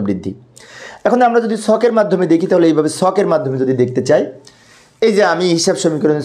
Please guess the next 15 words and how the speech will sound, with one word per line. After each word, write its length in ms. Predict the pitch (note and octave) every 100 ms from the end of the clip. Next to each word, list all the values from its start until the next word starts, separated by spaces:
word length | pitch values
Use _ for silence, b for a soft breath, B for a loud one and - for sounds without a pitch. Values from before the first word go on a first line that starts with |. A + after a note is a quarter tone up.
| -
ছক 180 | F#3+ G3 F3
উপস্থাপন 380 | D3+ D3 C3 B2
করলাম, 240 | B2 C#3+ - - b b b b -
তাহলে 160 | F3+ -
সম্পদ 300 | C4 A3 B3 G3+
পাশে 200 | G#3 G#3+ G3 F3+
নগদের 320 | G3+ A3 A3
সাথে 140 | G3+ - D3+
যোগ 100 | C#3
হবে 160 | C3 G#2+ A2 D3+
এই 80 | D#3
আশি 220 | C#3 C3+
হাজার 200 | A#2+ G#2 -
টাকা, 140 | G#2+ - _ _ _ _ _ _ _ _ _ _ _ _ B B B B B B
পাশাপাশি 520 | F#3 G3 A#3+ A3+ A3+